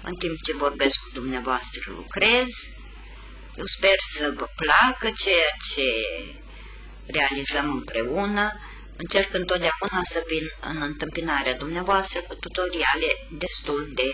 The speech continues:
ușoare. După cum vedeți, suntem la capătul rândului.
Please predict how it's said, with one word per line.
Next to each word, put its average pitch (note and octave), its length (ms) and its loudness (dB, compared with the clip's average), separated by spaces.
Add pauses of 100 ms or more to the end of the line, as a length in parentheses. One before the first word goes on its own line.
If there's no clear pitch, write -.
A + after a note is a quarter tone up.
(320)
ușoare. G2+ 680 2 (600)
După A#3+ 220 4
cum G#3 200 -2
vedeți, F3 520 2
suntem C#3 360 -4 (160)
la B2 180 -4
capătul B2 680 -2 (340)
rândului. A2 760 -4